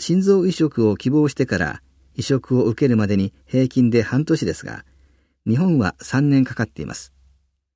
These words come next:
国民一人一人に自身の健康や命、臓器提供について考えてもらい、提供する、提供しないのどちらかの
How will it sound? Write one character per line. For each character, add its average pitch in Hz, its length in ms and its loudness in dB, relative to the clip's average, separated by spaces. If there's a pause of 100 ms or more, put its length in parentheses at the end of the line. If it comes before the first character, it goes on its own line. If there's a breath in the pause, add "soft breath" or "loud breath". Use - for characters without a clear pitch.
(1080)
国 143 300 0
民 147 280 4
一 165 200 -2
人 165 120 4
一 - 20 -6
人 143 260 2
に 82 160 -8 (260)
自 143 280 0
身 123 100 6
の 110 120 2
健 135 320 0
康 131 160 2
や 120 200 2
命、 110 640 0
臓 139 220 2
器 - 80 -8
提 165 200 2
供 139 180 0
に 110 100 0
つ - 100 -4
い 117 100 2
て 113 160 0
考 139 360 0
え 135 120 2
て 104 180 -2
も 95 120 -2
ら 101 100 2
い、 - 180 -4 (300)
提 131 200 2
供 123 300 -2
す - 180 -8
る、 101 260 0
提 131 260 -2
供 123 260 -2
し - 160 -2
な 117 120 4
い 107 100 2
の 76 160 -8 (460)
ど 170 140 0
ち 165 100 0
ら 143 120 0
か 135 120 0
の 117 100 2